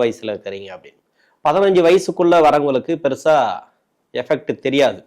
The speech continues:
உங்களுக்கு நல்லாவே இருக்கும். அஷ்டம சனிங்கிறது பெருசா, ஏன்னா படிக்கிற காலகட்டத்துல உங்களுக்கு அந்த அளவுக்கு பாதிப்புகளை கொடுக்காது. இந்த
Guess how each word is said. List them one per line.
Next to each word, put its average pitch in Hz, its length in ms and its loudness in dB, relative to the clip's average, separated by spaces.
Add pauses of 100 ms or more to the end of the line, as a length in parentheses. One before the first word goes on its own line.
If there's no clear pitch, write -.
(720)
உங்களுக்கு 131 300 -6
நல்லாவே 143 340 2
இருக்கும். 110 300 -6 (320)
அஷ்டம 147 340 -6
சனிங்கிறது 135 520 -4 (400)
பெருசா, 117 320 -10
ஏன்னா 147 200 -6
படிக்கிற 151 360 -2
காலகட்டத்துல 123 500 -6
உங்களுக்கு 107 360 -6
அந்த 110 120 -10 (100)
அளவுக்கு 123 240 -6 (100)
பாதிப்புகளை 120 420 -10 (100)
கொடுக்காது. 117 380 -12 (800)
இந்த 131 100 -2